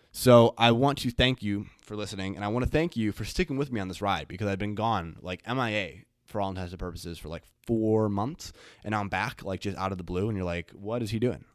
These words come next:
Like, he just got a camera, and now he thinks I'm gonna listen to his podcast?" I don't think that, but I'd love for you to listen. So make sure to leave a five-star review on the podcast or a four-star. Honestly, like, okay, so here's the deal. If you wanna say something bad, could you just D M me and not leave the review?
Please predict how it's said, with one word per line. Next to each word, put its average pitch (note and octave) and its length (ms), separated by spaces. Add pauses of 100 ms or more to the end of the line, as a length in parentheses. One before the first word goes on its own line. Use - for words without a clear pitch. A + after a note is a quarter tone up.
(160)
Like, F2 140
he F#2+ 100
just F#2 140
got E2+ 140
a - 20
camera, G#2 320
and G#2+ 80
now F2 140
he E2+ 60
thinks G2 200
I'm F#2 80
gonna E2+ 100
listen F2+ 200
to D#2 80
his - 40
podcast?" F2+ 540
I G#2+ 100
don't E3+ 160
think G#2+ 200
that, G#2+ 200 (220)
but C#3 120
I'd C#3 100
love C#3 160
for G#2 80
you F#2 60
to D#2 60
listen. - 280 (360)
So A#2+ 300 (340)
make C#3+ 200
sure - 400
to C3 180
leave B2+ 300
a A2 180
five-star B2 480
review C3 380 (440)
on G#2+ 560
the - 60
podcast A#2+ 600 (200)
or C3+ 200
a A2 80
four-star. F#2+ 640 (800)
Honestly, D3+ 320
like, C#3 280
okay, G#2 260
so - 140
here's A#2 160
the G2+ 80
deal. D2 160
If G2 160
you A#2 80
wanna C#3 280
say A#2 160
something G2 200
bad, F2+ 280
could G2+ 200
you G2+ 80
just G#2 160
D F#2+ 100
M E2 100
me F2+ 220
and F#2 100
not F2+ 240
leave F2+ 140
the E2 100
review? D#2+ 380